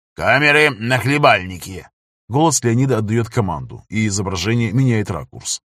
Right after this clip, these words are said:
Теперь оно снимает троицу спереди и чуть-чуть сверху. С этого ракурса видно лицо каждого. «Норма. Пойдет».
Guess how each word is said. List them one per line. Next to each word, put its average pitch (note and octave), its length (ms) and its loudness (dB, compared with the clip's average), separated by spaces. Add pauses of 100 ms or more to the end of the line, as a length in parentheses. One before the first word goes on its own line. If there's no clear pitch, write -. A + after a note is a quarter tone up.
Теперь G2 480 -2
оно - 200 2
снимает A#2 440 0
троицу A#2 420 0
спереди D#2+ 560 -4
и F#2+ 140 -6
чуть-чуть B2+ 400 0
сверху. D2 560 -6 (280)
С - 160 0
этого A2 280 0
ракурса A#2 420 0
видно A2+ 360 -2
лицо A#2 300 0
каждого. C#2+ 600 -6 (840)
«Норма. F#2+ 720 0 (300)
Пойдет». A2 540 0